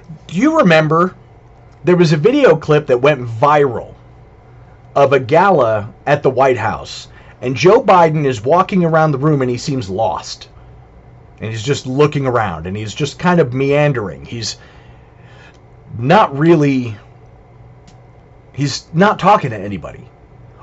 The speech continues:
All of the people there, they're all engaged in their own conversations. And then he walks up to Barack Obama, who's in, who's engaged in conversation, and is standing there, and Barack Obama ignores him. It's like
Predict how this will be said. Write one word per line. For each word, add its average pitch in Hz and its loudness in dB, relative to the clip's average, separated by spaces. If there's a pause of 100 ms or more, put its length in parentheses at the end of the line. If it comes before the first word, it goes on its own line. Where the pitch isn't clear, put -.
All 214 6
of 196 2
the 202 0
people 208 2
there, 180 4
they're 123 2
all 190 6
engaged 170 4
in 143 0
their 139 2
own 151 2
conversations. 143 -4 (400)
And 143 -2
then 165 4
he 165 4
walks 165 4
up 214 2
to 185 2
Barack 165 2
Obama, 151 2 (440)
who's 160 2
in, 190 6
who's 143 0
engaged 160 2
in 175 2
conversation, 151 -2 (500)
and 131 -2
is 127 0
standing 190 2
there, 113 -4
and 123 -4
Barack 147 4
Obama 139 2 (640)
ignores 131 0
him. - -16 (1160)
It's - -8
like 131 0